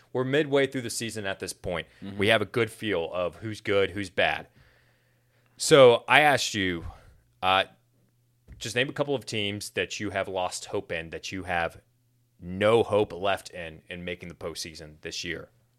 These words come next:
Speaker 2: I was gonna say the Bucks, but I still have hope in them.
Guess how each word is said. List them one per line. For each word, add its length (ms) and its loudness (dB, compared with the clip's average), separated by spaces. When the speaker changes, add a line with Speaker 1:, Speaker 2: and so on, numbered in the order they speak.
Speaker 2:
I 100 -2
was 160 2
gonna 160 -2
say 120 -6
the 100 -4
Bucks, 380 -2
but 220 -12
I 80 -8
still 220 -4
have 180 -10
hope 260 -14
in 100 -12
them. 260 -18